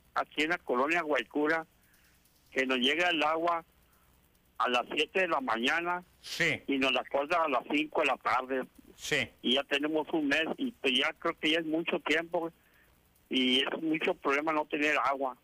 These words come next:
Speaker 2: Claro. Ah, de lo, el tema del que estoy hablando. Ya le,
Speaker 1: Sí.
Speaker 2: eh, llamó, sobre todo para saber, don Ricardo,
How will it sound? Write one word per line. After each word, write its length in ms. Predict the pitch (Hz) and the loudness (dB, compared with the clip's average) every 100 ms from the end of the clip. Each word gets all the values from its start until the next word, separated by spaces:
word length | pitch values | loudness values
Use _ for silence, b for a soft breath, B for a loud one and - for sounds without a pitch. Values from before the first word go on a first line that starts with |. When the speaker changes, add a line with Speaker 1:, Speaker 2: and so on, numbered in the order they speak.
| - | -4
Speaker 2:
Claro. 440 | 151 147 156 156 _ _ _ _ _ _ _ _ _ _ _ _ - | 0 2 0 -4 _ _ _ _ _ _ _ _ _ _ _ _ -4
Ah, 140 | 110 | -2
de 120 | 113 | -2
lo, 140 | 117 113 | -2 -4
el 220 | 113 110 | -4 -4
tema 220 | 135 139 | -2 0
del 160 | 139 131 | 0 -2
que 80 | 135 | -6
estoy 220 | - 147 | -2 0
hablando. 440 | 151 175 175 135 B B B | 2 0 -2 -8 B B B
Ya 260 | 131 180 208 | -4 0 0
le, 420 | 208 214 214 208 | 0 0 0 0
Speaker 1:
Sí. 20 | 151 | -2
Speaker 2:
eh, 460 | 151 147 143 143 | 0 0 0 0
llamó, 480 | 131 139 156 175 185 | 0 -2 0 0 0
sobre 320 | - 143 120 | -2 -4 -4
todo 320 | 120 156 151 151 | -4 -4 -4 -2
para 180 | 139 | -2
saber, 460 | 127 - 123 135 135 | -2 -2 0 0 0
don 180 | 135 139 | -4 -4
Ricardo, 560 | 135 - 147 135 143 | -6 -2 -2 0 -4